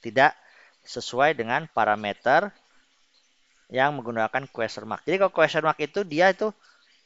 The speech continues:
pure akan mencari hanya data yang memiliki digit yang sesuai, which is delapan digit di sini, ya. Nah, skenario kedua,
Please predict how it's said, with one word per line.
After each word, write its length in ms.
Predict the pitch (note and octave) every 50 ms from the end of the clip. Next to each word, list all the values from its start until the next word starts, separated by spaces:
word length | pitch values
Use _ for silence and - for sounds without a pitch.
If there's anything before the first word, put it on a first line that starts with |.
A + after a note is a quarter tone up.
| _ _ _
pure 320 | - G#3+ A3 A3+ A3+ -
akan 400 | - E3+ - - E3+ E3 E3 D#3
mencari 480 | - - D3+ C#3 C3 C3+ E3+ G3+ G#3+ - _ _ _ _ _ _ _ _ _ _ _ - _ _ _ _ _ _ _ - - -
hanya 480 | D3+ D3+ D#3+ E3+ F3+ G3 G#3 G#3+ G#3 G3 - _ _ _ _ _
data 400 | C#3+ C3+ C3+ C3+ - - F3 F#3 F#3
yang 240 | E3+ E3+ E3+ F3+ F3 E3
memiliki 600 | D#3 D3 C#3+ C#3 C3+ C3 - - F#3 G3+ G2+ - _ _ _ _ _ _ _ _ _
digit 480 | C3+ C3+ D3+ D#3 D3 C3 F3 G#3+ -
yang 240 | - D3 C#3+ D3 D3+
sesuai, 540 | - - C#3 - - D3 C3 A#2 G#2+ G2 G#2+
which 160 | A2+ A2 D3
is 80 | D#3 -
delapan 340 | C#3 A2+ A2 - A2+ A2+ A2+
digit 260 | A2+ G#2+ A2+ A#2 -
di 100 | - -
sini, 240 | - G2+ F#2+ F2+ E2+ -
ya. 180 | - A2 C3 - - _ _ _ _ _ _ _ _ _ _ _ _ _ _ _ _ _ _ _ _ _ _ _ _ _ _ _ _ _ _ _ _ _ _ _ _ _ _ _ _ _
Nah, 160 | F#2 F2 E2 - - - - _ _ _ _ _ _ _ _ _ - - - _ _
skenario 560 | _ - - - B2+ C3 C3 C#3 C#3 C#3+ C#3+
kedua, 560 | - - D3+ E3+ F3+ F#3 B2 A2+ C#3 F#3 G3+